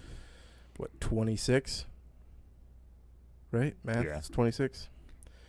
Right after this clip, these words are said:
Speaker 1: Twenty-six years old. And he's like, "Uh, well, they just made 'em a lot better back then." That shit pisses me off, man. Because they're purposely making the, he's, he told me that. He's like, "They purposely made them a little bit
Speaker 2: Yeah.
Speaker 1: shittier, so you have to replace them."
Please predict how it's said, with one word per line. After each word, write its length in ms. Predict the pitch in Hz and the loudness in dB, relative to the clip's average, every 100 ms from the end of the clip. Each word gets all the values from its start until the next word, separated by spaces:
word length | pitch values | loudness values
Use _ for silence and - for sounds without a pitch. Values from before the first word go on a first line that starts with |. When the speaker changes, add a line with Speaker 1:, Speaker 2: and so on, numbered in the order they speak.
| - - - | -20 -8 2
Speaker 1:
Twenty-six 360 | 139 131 127 | 4 4 2
years 160 | 123 110 | 2 4
old. 240 | 117 110 | 4 4
And 80 | 104 | 2
he's 140 | 107 | 2
like, 180 | 110 101 - | 2 0 0
"Uh, 360 | 135 147 151 143 | 4 6 6 6
well, 120 | 131 | 6
they 40 | 180 | 6
just 120 | 170 | 8
made 160 | 156 135 | 8 10
'em 80 | |
a 40 | 117 | 8
lot 200 | 107 101 | 6 6
better 200 | 107 104 | 4 4
back 280 | 101 98 - | 0 -2 -2
then." 240 | 95 - - - - - - - - - - | -6 -6 -14 -20 -20 -20 -20 -20 -20 -20 0
That 160 | 139 170 | 4 6
shit 220 | - - | 4 6
pisses 320 | 143 - 107 | 6 6 2
me 140 | 104 101 | 2 2
off, 340 | 120 120 - | 2 2 0
man. 300 | 98 98 101 - - - - - - - - - - - - - - | -2 -2 -4 -8 -18 -18 -20 -20 -20 -20 -20 -20 -20 -20 -20 -18 -12
Because 220 | - 131 | -2 4
they're 100 | 139 | 6
purposely 460 | - 151 160 - 117 | 8 8 6 6 8
making 300 | 120 117 107 | 8 6 2
the, 60 | |
he's, 220 | 120 190 | 4 4
he 220 | - 175 208 | 6 6 8
told 220 | 202 214 | 10 8
me 60 | 135 | 6
that. 120 | 101 | 2
He's 140 | 104 | 2
like, 120 | 110 | 2
"They 120 | 123 117 | 4 4
purposely 420 | 127 120 117 117 | 6 4 4 2
made 240 | 110 110 | 4 2
them 120 | 107 | 2
a 60 | 107 | 2
little 140 | 107 | 2
bit 180 | 78 85 | 0 0
Speaker 2:
Yeah. 80 | 110 | 2
Speaker 1:
shittier, 240 | 107 98 98 | 0 -2 -4
so 120 | 101 | -2
you 120 | 107 | 0
have 120 | 101 | 0
to 80 | - | -2
replace 440 | 98 - 98 101 - | -4 -4 -2 -2 -4
them." 220 | - | -6